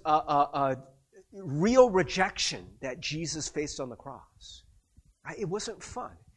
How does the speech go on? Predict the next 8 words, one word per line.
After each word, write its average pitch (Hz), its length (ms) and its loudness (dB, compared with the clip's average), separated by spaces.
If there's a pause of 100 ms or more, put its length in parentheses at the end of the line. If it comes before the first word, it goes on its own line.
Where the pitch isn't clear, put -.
(240)
It 160 60 -6
wasn't 190 360 -6
a - 40 -12
picnic. 120 360 -14 (2250)
But 135 60 -14
Jesus 165 400 -6
endured 143 400 -8
it. 85 120 -20